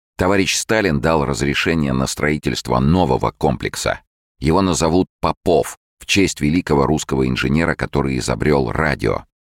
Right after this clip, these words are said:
Комплекс будет заниматься наблюдением за ближним и дальним космосом.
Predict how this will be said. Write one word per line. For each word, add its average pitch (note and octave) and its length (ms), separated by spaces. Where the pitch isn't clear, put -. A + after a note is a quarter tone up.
Комплекс F#2 480
будет C2 300
заниматься C#2+ 520
наблюдением B1+ 680
за B1 160
ближним C#2 520
и A1 40
дальним D2 440
космосом. A#1 760